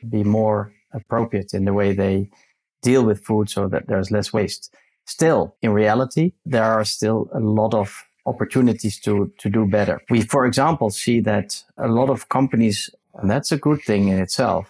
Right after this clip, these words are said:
are trying to help out on this. For example, give all kind of,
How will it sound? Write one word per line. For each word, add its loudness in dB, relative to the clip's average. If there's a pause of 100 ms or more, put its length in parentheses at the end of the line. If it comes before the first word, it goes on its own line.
(280)
are -2
trying 0
to 0
help -2
out -2
on -2
this. -4
For -4
example, 0
give 0
all -4
kind 0
of, -4